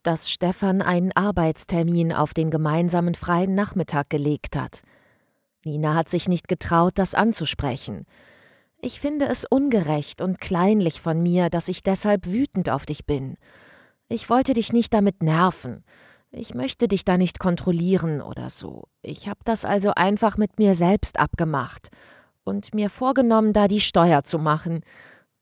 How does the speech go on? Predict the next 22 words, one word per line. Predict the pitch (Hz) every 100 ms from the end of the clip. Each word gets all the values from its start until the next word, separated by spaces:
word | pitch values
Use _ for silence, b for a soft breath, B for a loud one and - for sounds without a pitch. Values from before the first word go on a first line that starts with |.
| _ _
Dann | - 220 214
kann | - 226
ich | 226 -
mit | 208
der | 202 180
Zeit | 196 185 151
auch | -
was | 156 -
anfangen.“ | 170 180 156 - 76 - _ _ _ _ _ _ _ _ _ _ _ _ _ -
Stefan | - 208 202 220 220
versteht, | 226 220 - - 226 202 156 -
wie | 175 160
schwer | - - 185 196 170
es | -
Nina | 180 180 175 160
fällt, | - 175 175 175
ihre | - 170 156
Bedürfnisse | 165 180 185 185 190 170 - 170
und | 147 156
ihre | 170 165 156
Wut | 170 185 -
auszudrücken, | 185 208 - - 160 160 156 165 151